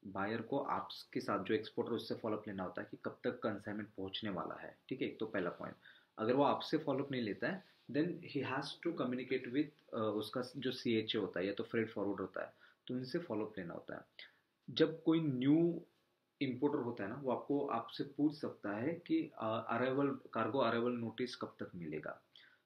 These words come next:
So आप उनकी email ID भी दे सकते हो, so that shipping line उनको direct mail कर सकते हैं। तो आपका वो problem होता है ना communication करने का, आपको इतना tension नहीं है, but आप उनको फॉलो अप कर सकते हो।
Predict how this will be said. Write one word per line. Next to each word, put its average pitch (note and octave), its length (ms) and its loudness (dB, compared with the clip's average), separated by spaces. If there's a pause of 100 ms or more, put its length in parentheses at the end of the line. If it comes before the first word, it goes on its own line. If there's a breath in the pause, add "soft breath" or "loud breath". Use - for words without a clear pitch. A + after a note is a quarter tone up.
(120)
So C#3 120 -2
आप B2 220 2
उनकी B2+ 260 0
email C3+ 180 2
ID B2 180 6
भी A#2+ 120 0
दे A2+ 140 2
सकते - 300 -2
हो, A2+ 60 2
so A2+ 200 -2
that A2+ 120 2
shipping A2+ 300 -2
line A2 140 -4
उनको A2 260 -4
direct G#2 360 0
mail G2+ 180 -2
कर - 160 -12
सकते - 340 -12
हैं। E2 80 -8
तो A2 220 -4
आपका A2 420 -2
वो A2+ 140 2
problem G#2+ 440 -2
होता A2+ 260 -6
है F3+ 60 -4
ना - 80 -14
communication G#2+ 520 -2
करने G2 240 -8
का, G2 120 -4
आपको F#2+ 200 -4
इतना G2 380 -6
tension F#2+ 300 -8
नहीं E2+ 100 -12
है, - 60 -18
but G#2+ 120 0
आप B2+ 160 0
उनको B2+ 220 -2
फॉलो G#2+ 340 2
अप - 180 -2 (380)
कर E3+ 120 6
सकते - 320 -2
हो। D3+ 300 0